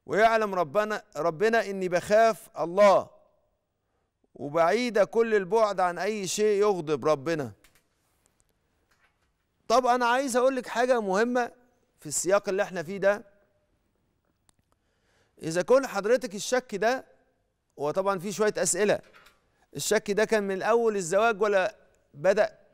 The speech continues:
وأصبح شيء جديد بعد ما حصل حادثة عند زوجك أو حصل شيء عند زوجك أو حصل موقف عند زوجك؟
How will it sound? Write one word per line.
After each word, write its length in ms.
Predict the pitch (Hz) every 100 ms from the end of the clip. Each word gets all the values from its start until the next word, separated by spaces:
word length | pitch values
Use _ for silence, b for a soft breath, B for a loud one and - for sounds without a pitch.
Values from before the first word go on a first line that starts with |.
| _ _ _ _ _ _ _ _ _ _ _ _ _ _
وأصبح 520 | 127 156 208 165 170
شيء 220 | - 214
جديد 380 | 175 175 220 165
بعد 260 | 185 208 180
ما 80 | 170
حصل 420 | 196 208 208 175
حادثة 380 | 202 233 - 180
عند 220 | 165 160
زوجك 480 | 156 214 170 139 -
أو 200 | 156 143
حصل 460 | 202 208 190 170 - b b
شيء 300 | - - 226
عند 260 | 170 165 160
زوجك 380 | 165 214 202 131
أو 120 | 156
حصل 340 | 185 208 190
موقف 460 | 180 214 214 185 151
عند 220 | 147 156
زوجك؟ 520 | 156 175 151 139 -